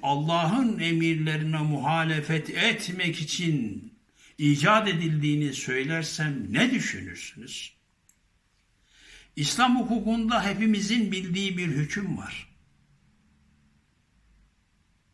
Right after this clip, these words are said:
İki kadının şahitliği bir erkeğe denktir bazı suçlarda.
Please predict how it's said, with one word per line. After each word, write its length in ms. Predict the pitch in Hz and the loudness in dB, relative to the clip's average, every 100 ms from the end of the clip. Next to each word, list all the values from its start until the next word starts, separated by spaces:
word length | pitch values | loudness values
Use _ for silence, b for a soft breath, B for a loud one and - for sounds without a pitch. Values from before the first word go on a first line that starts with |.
| _ _ _ _ _ _ _ _ _ _ _ _ _ - | _ _ _ _ _ _ _ _ _ _ _ _ _ -8
İki 360 | 131 - 254 | -6 -4 -6
kadının 720 | - 147 139 131 147 202 226 - - - - _ _ _ | -4 -6 -6 -4 -4 -4 -6 -10 -20 -20 -20 _ _ _
şahitliği 1400 | - - - 151 131 123 135 135 - 143 147 147 165 - _ _ - | -12 -8 -6 -4 -6 -4 -6 -8 -8 -2 0 -2 -4 -10 _ _ -14
bir 300 | 123 156 151 | -4 -2 -2
erkeğe 580 | 127 123 123 135 127 123 | -6 -8 -8 -8 -8 -10
denktir 680 | 117 120 - - 120 92 - - | -8 -8 -8 -8 -8 -10 -14 -16
bazı 540 | 104 107 101 110 101 | -12 -12 -10 -10 -10
suçlarda. 1000 | 92 101 95 - 95 87 80 - - | -10 -14 -12 -12 -12 -14 -16 -18 -20